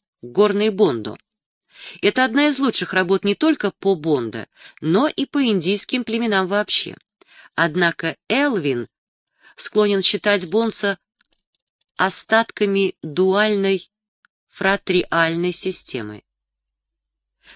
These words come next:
то есть системы, состоящей из двух родов.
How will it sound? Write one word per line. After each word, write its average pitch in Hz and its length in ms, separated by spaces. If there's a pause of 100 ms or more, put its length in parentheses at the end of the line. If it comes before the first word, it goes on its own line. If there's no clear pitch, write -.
(100)
то 170 120
есть - 380
системы, 160 760 (380)
состоящей 185 880
из 175 200
двух 180 320
родов. 165 520